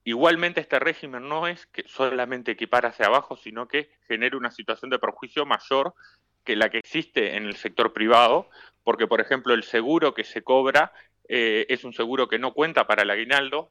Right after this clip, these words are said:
Eso quiere decir que si un trabajador o una trabajadora tiene un accidente, tiene una internación prolongada y está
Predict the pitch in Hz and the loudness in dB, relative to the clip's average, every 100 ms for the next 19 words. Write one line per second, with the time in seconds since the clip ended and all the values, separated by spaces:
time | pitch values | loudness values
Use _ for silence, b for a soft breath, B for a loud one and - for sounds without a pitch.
0 | - - 120 120 117 131 117 - 123 123 | -20 -18 -10 -8 -6 -8 -10 -16 _ 2
1 | 117 101 110 120 123 117 107 107 107 110 | 2 4 2 2 -2 -4 -2 0 4 4
2 | 123 117 - 120 117 110 _ 110 127 139 | 4 0 -2 -10 -8 -12 _ -4 -2 -4
3 | 123 101 - _ _ _ _ _ - 127 | -4 -6 -6 _ _ _ _ _ -4 -4
4 | 127 120 113 110 110 - 127 120 113 107 | -4 -4 0 2 0 -2 -4 0 0 0
5 | 104 123 143 131 92 98 - 127 120 | 4 6 6 6 2 -6 -2 0 0